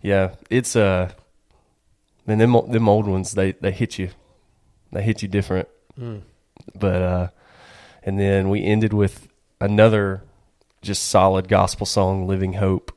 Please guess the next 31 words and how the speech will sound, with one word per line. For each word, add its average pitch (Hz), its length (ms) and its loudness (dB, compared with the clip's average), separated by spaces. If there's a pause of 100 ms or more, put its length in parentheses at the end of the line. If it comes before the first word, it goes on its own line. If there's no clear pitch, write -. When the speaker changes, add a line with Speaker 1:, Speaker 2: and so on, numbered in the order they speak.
(240)
Speaker 1:
and, 92 360 -6
uh, 90 280 -6 (520)
talk, 98 220 -6 (320)
you 104 140 -4
know, 87 160 -8 (720)
that 117 160 6
one's, 127 220 4
that 127 200 6
one's 131 200 2
the 117 100 -4
one 113 220 6
that 104 180 -2
you 104 80 -2
can't 107 300 -2
sing. 104 200 0
You 98 80 2
almost 98 220 0
have 95 140 -2
to 87 80 -12
shout. - 380 -6 (280)
Speaker 2:
Yeah. 113 220 -10 (240)
Speaker 1:
You 92 100 -6
know, 90 240 -6 (160)
Speaker 2:
Yeah. 110 120 -4
Speaker 1:
"Out 98 60 0
of 95 120 -4
the 98 40 -14
silence, 98 520 -8
our - 100 -6
roaring - 380 -8
lion." - 380 -6